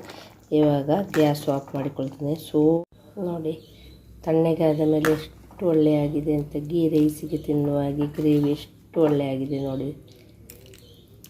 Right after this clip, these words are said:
ಚಿಕನ್ ಗ್ರೇವಿ ತುಂಬ ಸೂಪರಾಗಿ ಬಂದಿದೆ.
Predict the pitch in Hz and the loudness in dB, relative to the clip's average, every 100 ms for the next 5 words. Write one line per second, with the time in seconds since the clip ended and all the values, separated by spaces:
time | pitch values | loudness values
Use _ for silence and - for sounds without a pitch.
0 | - _ - - - - - - - - | -20 _ -6 -6 -6 -16 -20 -20 -20 -18
1 | - 156 - 165 151 147 147 143 147 - | -2 -2 0 0 0 2 0 0 -4 -4
2 | 160 151 165 175 180 170 - 143 147 139 | 0 4 4 4 4 2 -2 -6 -4 -4
3 | 135 147 143 139 139 156 | -2 -2 -2 -2 -4 -4